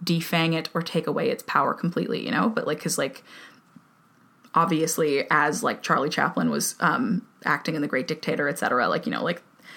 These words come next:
the Hitler still was very much in power and had great military might, et cetera.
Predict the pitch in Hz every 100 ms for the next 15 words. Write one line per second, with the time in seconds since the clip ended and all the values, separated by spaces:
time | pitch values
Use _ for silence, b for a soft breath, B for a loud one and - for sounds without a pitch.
0 | B B - - 139 - - - - 170
1 | 147 160 143 147 151 - _ - 156 151
2 | - - - 151 - - - _ - -
3 | - 165 165 160 156 151 - B B B
4 | B B 185 170 156 156 156 147 139 151
5 | - 170 160 147 180